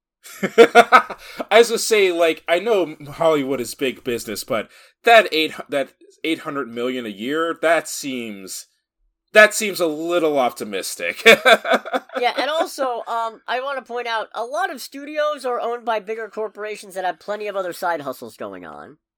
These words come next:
Speaker 1: That, that also make, like, literally from those side hustles hundreds of billions of dollars a year.
Speaker 2: Yeah. Honestly, for a lot of those corporations, the movies are the side hustle.
Speaker 1: Yeah.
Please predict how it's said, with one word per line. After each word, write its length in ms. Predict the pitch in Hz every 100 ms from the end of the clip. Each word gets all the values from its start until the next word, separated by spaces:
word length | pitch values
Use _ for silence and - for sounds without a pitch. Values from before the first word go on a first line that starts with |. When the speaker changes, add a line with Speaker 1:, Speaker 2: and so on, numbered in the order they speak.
| -
Speaker 1:
That, 180 | 120 -
that 160 | 123
also 240 | 123 120 110
make, 200 | 110 110
like, 160 | 101
literally 340 | 98 113 104 95
from 300 | - 120 107
those 160 | 95
side 200 | 113 95
hustles 600 | - 98 - 90 85 - -
hundreds 340 | - 104 98 87
of 200 | 80 -
billions 400 | 104 95 82 78
of 80 | 76
dollars 360 | 78 71 73 76
a 40 |
year. 60 | 120
Speaker 2:
Yeah. 200 | 190 123 _ _ _ _ _ -
Honestly, 580 | 269 311 294 254 233 _
for 100 | 208
a 80 | 220
lot 140 | 247 247
of 40 |
those 120 | 226
corporations, 560 | 240 226 233 226 233 190
the 60 | 196
movies 300 | 214 196 180
are 140 | 175
the 80 | 139
side 280 | - 127 113
hustle. 360 | 117 - - _ _ _ _ _ _
Speaker 1:
Yeah. 360 | 110 110 95